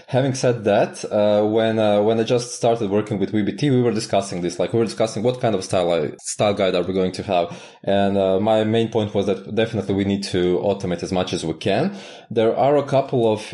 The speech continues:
informal style guides floating around. I forgot which one. I, I looked at them all, and I took basically the layout proposition from, uh,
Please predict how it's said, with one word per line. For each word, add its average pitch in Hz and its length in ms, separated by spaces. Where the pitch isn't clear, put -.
informal 113 680
style 104 360
guides 95 320
floating 101 480
around. 85 640
I 107 140
forgot 120 420
which 117 260
one. 113 140
I, 107 120
I 107 180
looked 127 260
at 110 80
them 98 160
all, 143 300
and 113 280
I 110 160
took 135 400
basically 117 400
the 107 100
layout 107 340
proposition 98 580
from, 95 460
uh, 87 680